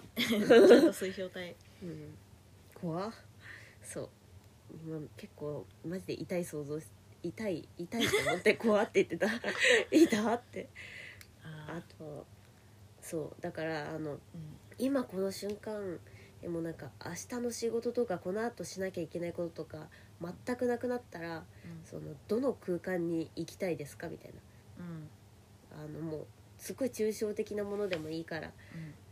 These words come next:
Speaker 2: とにかく今どの場所に行きたいか
Speaker 1: うん。
Speaker 2: とか、もうね、結構いいトークテーマ。
Speaker 1: そうなんだよね。
Speaker 2: ただなんか、あの、かえ-、あの、気持ちいい場所を、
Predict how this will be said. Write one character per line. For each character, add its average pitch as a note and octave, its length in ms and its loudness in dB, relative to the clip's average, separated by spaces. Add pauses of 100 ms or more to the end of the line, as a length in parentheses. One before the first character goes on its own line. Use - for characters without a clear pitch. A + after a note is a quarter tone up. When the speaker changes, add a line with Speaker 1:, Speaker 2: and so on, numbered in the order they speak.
(140)
Speaker 2:
と C4+ 80 -4
に C#4+ 140 -2
か A3 100 -2
く F#3+ 140 -6
今 G3 260 0
ど G3 160 -2
の F#3+ 100 0
場 E3+ 140 -2
所 E3+ 120 -4
に E3+ 100 0
行 D#3+ 60 -2
き - 100 -14
た F#3 120 -4
い D#3+ 60 -4
か - 160 -12
Speaker 1:
う - 20 -10
ん。 - 40 -14 (880)
Speaker 2:
と D#3 80 -12
か、 - 200 -12 (1120)
も D3 100 -10
う C#3+ 40 -10
ね、 - 180 -12
結 - 220 -14
構 - 180 -14 (140)
い D3 220 -10
い - 80 -14 (240)
ト D3+ 120 -12
ー - 40 -14
ク - 100 -20
テ D#3 160 -10
ー - 60 -14
マ。 - 60 -14
Speaker 1:
そ F3 160 -14
う - 40 -12
な D#3+ 60 -12
ん D3 240 -14
だ A2+ 60 -14
よ - 60 -16 (140)
ね。 - 220 -10
Speaker 2:
た C4+ 120 0
だ A3 120 2
な F3+ 100 -2
ん E3 60 -6
か、 D#3 260 -10 (460)
あ D3 100 -10
の、 C#3+ 380 -8 (180)
か A3 180 -4
え-、 A3 160 -4 (800)
あ E3+ 40 -10
の、 D#3 540 -8
気 G3+ 100 -4
持 A3 140 0
ち A3 180 -4
い - 40 4
い - 40 0
場 F3 140 -4
所 E3+ 180 -4
を、 D#3+ 360 -2